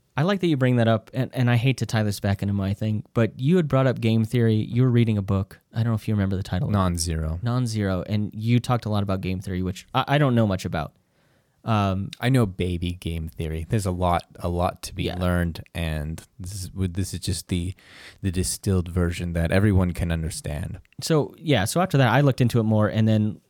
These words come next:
Speaker 1: the book I talked about, Blindsight, uh, there is, like, a, basically a military tactician on board, and, and her whole background is, like, game theory, and it's
Speaker 2: Mm.
Speaker 1: like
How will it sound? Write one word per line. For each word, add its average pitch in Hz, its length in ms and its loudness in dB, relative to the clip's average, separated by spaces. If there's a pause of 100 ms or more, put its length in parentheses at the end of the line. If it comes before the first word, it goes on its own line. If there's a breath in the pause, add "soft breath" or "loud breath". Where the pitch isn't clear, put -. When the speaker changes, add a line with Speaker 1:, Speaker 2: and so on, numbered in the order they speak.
(420)
Speaker 1:
the 139 160 0
book 120 240 2
I 123 80 4
talked 117 220 0
about, 104 160 0
Blindsight, 113 560 0 (320)
uh, 117 180 -4
there 110 560 2
is, 110 220 -4
like, 104 140 -2
a, 98 40 -2 (480)
basically 113 280 0
a 101 40 2
military 107 520 2
tactician 101 520 -4
on 95 120 -2
board, 95 220 -2
and, 90 200 -6
and 101 240 -4
her 113 180 -2
whole 101 400 0 (240)
background 104 480 -2
is, - 140 -6
like, 90 180 -6
game 85 220 -4
theory, 76 400 -10 (180)
and 104 160 -2
it's 85 140 -4
Speaker 2:
Mm. - 20 -4
Speaker 1:
like 101 120 -4